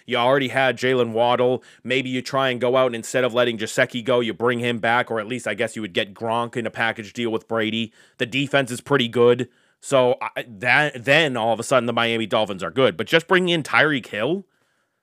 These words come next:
I don't know. I'm not, I'm not afraid of that. I'm not, I'm not thinking that that's gonna actually make you a good team. And maybe, hey, maybe I'll be wrong. Maybe Tua will take some kind of big step. And, and I'm expecting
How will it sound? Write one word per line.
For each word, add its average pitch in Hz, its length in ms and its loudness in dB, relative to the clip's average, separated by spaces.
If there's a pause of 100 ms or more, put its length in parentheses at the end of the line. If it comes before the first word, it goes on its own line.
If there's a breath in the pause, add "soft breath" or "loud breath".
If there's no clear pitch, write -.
(100)
I 127 80 -4
don't 175 100 -2
know. 80 80 -10
I'm 120 180 -2
not, 127 220 0
I'm 117 120 -8
not 175 140 0
afraid 95 280 -4
of 78 60 -14
that. 110 240 0
I'm 127 80 -2
not, 160 220 2
I'm 120 100 -4
not 165 180 -2
thinking 113 220 -4
that 98 100 -8
that's 113 200 -2
gonna 110 180 -4
actually 107 280 -4
make 101 320 -8
you 113 140 -6
a 101 40 -10
good 98 240 -10
team. 131 420 -10
And 143 100 -4
maybe, 190 200 0
hey, 165 180 -2
maybe 131 240 -2
I'll 156 100 2
be 165 100 -10
wrong. 117 320 -6 (360 soft breath)
Maybe 156 180 -4
Tua 180 340 4
will 143 120 0
take 151 220 -4
some 143 180 -6
kind 143 200 -4
of 113 80 -8
big 139 200 -4
step. - 460 -4 (440 soft breath)
And, 113 340 -6
and 113 200 -12
I'm 147 200 2
expecting 147 560 -2